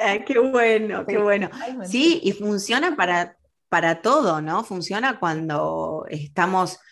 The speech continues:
Speaker 1: con alguna, trabajar creencias, eh, limitantes, funciona para
Speaker 2: Cosas muy pequeñas
Speaker 1: calmar,
Speaker 2: incluso del día a
Speaker 1: eh,
Speaker 2: día, o sea, que totalmente, incluso a mí me ha servido con aquellas cosas que me siento rara, siento algo, pero no sé bien qué es,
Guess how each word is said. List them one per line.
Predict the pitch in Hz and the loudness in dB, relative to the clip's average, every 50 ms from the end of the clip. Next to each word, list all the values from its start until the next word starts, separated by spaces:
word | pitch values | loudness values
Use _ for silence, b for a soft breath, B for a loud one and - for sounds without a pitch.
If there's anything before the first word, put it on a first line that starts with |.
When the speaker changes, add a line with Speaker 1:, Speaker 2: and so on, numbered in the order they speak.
| b b b b _ | b b b b _
Speaker 1:
con | - 180 175 165 | -2 0 2 2
alguna, | 160 165 165 180 196 202 196 190 - - | 2 0 0 0 0 0 0 -2 -2 -2
trabajar | - 170 165 160 160 151 - 185 185 185 | 0 2 2 2 2 2 2 0 0 0
creencias, | - 185 175 170 170 175 165 - 196 175 170 185 - _ | 0 -2 -2 -2 -2 -4 -4 -4 -4 -4 -6 -8 -12 _
eh, | - 165 151 151 | -6 -4 -2 -2
limitantes, | 151 156 156 156 151 156 151 147 180 190 190 196 196 196 196 196 190 190 196 190 196 190 196 208 196 202 - - _ _ _ | -2 -2 -2 -4 -4 -4 -2 -2 0 2 2 2 2 2 0 -2 -2 0 0 2 2 2 0 0 -4 -6 -12 -20 _ _ _
funciona | - - 185 175 170 165 147 - 180 180 170 170 175 175 165 | -16 -12 -10 -8 -8 -8 -4 -2 0 0 2 2 0 0 0
para | 170 160 156 156 156 151 151 151 151 151 151 151 - - _ | 0 0 2 2 2 2 0 0 -2 -2 -6 -8 -12 -14 _
Speaker 2:
Cosas | - 233 254 240 | -8 -6 -2 0
muy | 214 233 269 | 0 0 0
pequeñas | 262 294 262 - - 233 180 - | 0 0 -2 0 2 2 2 4
Speaker 1:
calmar, | 269 214 185 165 170 175 180 180 | 4 2 4 4 4 6 6 6
Speaker 2:
incluso | 180 185 196 208 196 | 4 4 2 2 0
del | 196 190 - 160 | 0 0 0 2
día | - 220 196 | 2 4 2
a | 180 | 2
Speaker 1:
eh, | 170 190 | 2 0
Speaker 2:
día, | 226 254 285 302 269 233 220 214 214 208 | -2 -2 -2 -2 0 0 0 0 -2 -4
o | 202 | -6
sea, | - - - 208 208 196 - | -8 -12 -12 -12 -12 -14 -12
que | - - - - - - - - | -12 -10 -10 -10 -12 -14 -12 -10
totalmente, | 214 208 208 220 226 247 240 269 285 294 285 | -8 -6 -4 -4 -2 -2 -2 -2 -2 0 0
incluso | 240 226 208 240 277 277 285 | -2 0 0 0 -2 0 0
a | 302 277 | 0 0
mí | 285 277 | 0 -2
me | 277 311 | -2 -2
ha | |
servido | 311 - 269 233 233 254 269 285 285 277 | 0 -2 -2 -2 0 0 2 2 2 2
con | 285 - 220 | -2 -6 -6
aquellas | 220 220 240 240 254 269 262 | -4 -6 -4 -4 -4 -6 -6
cosas | - 277 277 302 285 - | -6 -6 -6 -6 -6 -6
que | - 262 254 B B B B B _ _ | -6 -8 -8 B B B B B _ _
me | 220 | -8
siento | 202 - 262 247 247 247 233 | -4 0 0 0 2 0 0
rara, | 214 214 254 277 294 294 302 294 285 277 | 0 2 2 2 4 2 2 2 0 -2
siento | 277 277 240 233 233 214 220 | -2 -4 -4 -2 -2 0 2
algo, | 240 285 302 302 294 311 302 294 320 320 320 | 2 2 2 2 0 0 -2 -4 -6 -4 -4
pero | 262 247 233 | -6 -6 -6
no | 220 233 | -8 -10
sé | 226 - 269 247 | -6 -6 -4 -4
bien | 262 269 277 269 | -4 -6 -6 -2
qué | 269 233 220 220 233 247 269 302 | -2 0 0 2 0 0 0 0
es, | 339 | -2